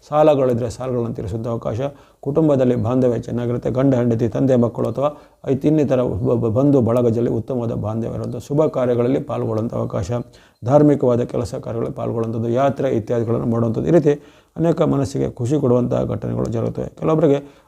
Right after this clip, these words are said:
ಆಕಸ್ಮಿಕವಾಗಿ ಧನಲಾಭ ಯೋಜನೆ ಸಹ ಬರುತ್ತೆ. ಇನ್ನು ಕೆಲವರಿಗೆ ಪ್ರಶಸ್ತಿ, ಪುರಸ್ಕಾರ, ಸನ್ಮಾನ ಇತ್ಯಾದಿಗಳು ಸಹ ಬರುವಂಥ ಅವಶ್ಯಕ ಸಾಧ್ಯತೆ ಇರುತ್ತೆ. ವಿದ್ಯಾರ್ಥಿ, ಯುವಕರು, ಸಾಧಕರಿಗೆ ಉತ್ತಮ ಫಲಗಳನ್ನು ನಿರೀಕ್ಷೆ ಮಾಡ್ಬೋದು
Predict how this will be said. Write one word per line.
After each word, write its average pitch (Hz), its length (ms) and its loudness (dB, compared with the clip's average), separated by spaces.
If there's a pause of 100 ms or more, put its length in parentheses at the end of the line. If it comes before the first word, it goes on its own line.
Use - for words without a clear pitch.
ಆಕಸ್ಮಿಕವಾಗಿ 131 720 -2
ಧನಲಾಭ 123 420 2
ಯೋಜನೆ 117 360 2
ಸಹ 107 120 -4
ಬರುತ್ತೆ. 120 580 -4 (140)
ಇನ್ನು 147 120 -4
ಕೆಲವರಿಗೆ 139 300 0
ಪ್ರಶಸ್ತಿ, 135 460 -4
ಪುರಸ್ಕಾರ, 127 520 -2
ಸನ್ಮಾನ 123 420 -2
ಇತ್ಯಾದಿಗಳು 117 440 -2
ಸಹ 165 260 -6 (240)
ಬರುವಂಥ 120 320 4
ಅವಶ್ಯಕ 113 560 -6
ಸಾಧ್ಯತೆ 117 440 -2
ಇರುತ್ತೆ. 113 580 -6
ವಿದ್ಯಾರ್ಥಿ, 147 460 2
ಯುವಕರು, 127 420 0
ಸಾಧಕರಿಗೆ 120 460 -4
ಉತ್ತಮ 117 280 -4
ಫಲಗಳನ್ನು 113 340 -2
ನಿರೀಕ್ಷೆ 110 300 -6
ಮಾಡ್ಬೋದು 113 440 0